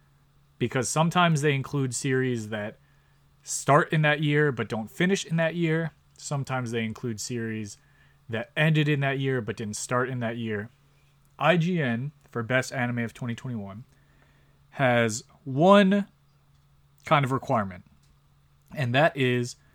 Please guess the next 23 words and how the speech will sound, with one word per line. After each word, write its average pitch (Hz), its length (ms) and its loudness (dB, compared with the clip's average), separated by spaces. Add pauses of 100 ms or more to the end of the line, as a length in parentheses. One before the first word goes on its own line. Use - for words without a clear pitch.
(380)
the 120 160 -6
anime, 151 580 4 (240)
this 120 160 -4
is 131 120 -8
off 131 240 2
of, 131 120 -10
this 120 100 -8
is 104 80 -10
the - 60 -14
quote 135 260 -2
from 135 160 -6
their 143 100 -2
website, 104 440 -8 (560)
"must 147 400 4
have 165 160 0
completed 151 560 2
airing 123 420 0
their 110 160 -2
season 151 580 0
or 143 220 0
core 127 540 0
or 139 180 0
part 120 480 -2